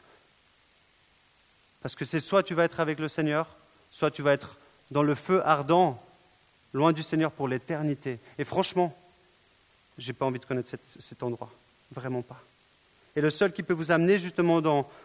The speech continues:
pas dans cet endroit, qui peut vous sortir de cet endroit, c'est Jésus, le bon berger. Et c'est son souhait pour toi. Les brebis font confiance à leur berger.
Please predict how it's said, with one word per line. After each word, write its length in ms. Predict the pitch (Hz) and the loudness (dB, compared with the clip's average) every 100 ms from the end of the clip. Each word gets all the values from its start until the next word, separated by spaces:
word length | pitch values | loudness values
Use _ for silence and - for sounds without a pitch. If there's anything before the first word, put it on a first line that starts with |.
| - _ _ | -20 _ _
pas 160 | 185 190 | 4 6
dans 120 | 175 | 4
cet 200 | 180 160 | 0 0
endroit, 240 | 165 156 | 2 2
qui 120 | 165 - | 0 -2
peut 120 | 156 | -6
vous 140 | 143 | -6
sortir 380 | - 165 - 180 | -2 -4 -2 -4
de 80 | 151 | -2
cet 220 | - - | -6 -6
endroit, 240 | 143 143 | -4 -4
c'est 180 | 143 131 | -4 -6
Jésus, 340 | 120 123 - 120 _ _ _ _ _ _ _ | -8 -10 -12 -20 _ _ _ _ _ _ _
le 100 | 135 | -8
bon 180 | 131 139 | -2 -2
berger. 340 | 139 123 127 120 _ _ _ _ _ _ - - | -2 -4 -10 -14 _ _ _ _ _ _ -16 -6
Et 40 | |
c'est 160 | - - | -4 0
son 140 | 180 | 0
souhait 200 | - 202 | 2 0
pour 160 | 170 - | -2 -8
toi. 220 | 127 117 _ _ _ _ _ _ _ _ _ _ _ _ _ _ _ _ _ - - | -10 -10 _ _ _ _ _ _ _ _ _ _ _ _ _ _ _ _ _ -16 -6
Les 80 | 143 | -2
brebis 280 | 151 175 190 | -2 -2 -2
font 180 | 196 | -4
confiance 480 | 175 165 - 160 - | -4 -6 -4 -4 -4
à 40 | 131 | -6
leur 140 | 127 | -6
berger. 380 | 127 120 123 | -8 -8 -10